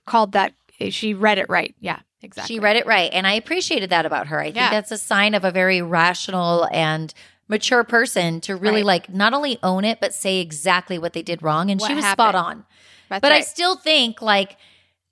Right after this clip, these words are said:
Speaker 2: I, I, in that moment, believed that Sonia owed an apology too, and Sonia didn't
Speaker 1: Yeah.
Speaker 2: give it.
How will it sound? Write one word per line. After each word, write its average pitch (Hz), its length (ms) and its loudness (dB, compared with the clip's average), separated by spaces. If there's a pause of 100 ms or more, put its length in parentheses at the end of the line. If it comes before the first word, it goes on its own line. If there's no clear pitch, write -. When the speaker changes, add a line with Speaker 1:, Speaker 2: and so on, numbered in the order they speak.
Speaker 2:
I, 220 240 2
I, 220 180 2
in 240 180 0
that 247 180 2
moment, 226 580 -2
believed 202 460 -4
that 202 220 0
Sonia 202 520 0
owed 208 220 2
an 214 80 -2
apology 214 560 -2
too, 202 400 0
and 226 160 -2
Sonia 196 300 0
didn't 190 240 -6
Speaker 1:
Yeah. 214 160 2
Speaker 2:
give 160 100 0
it. 277 320 0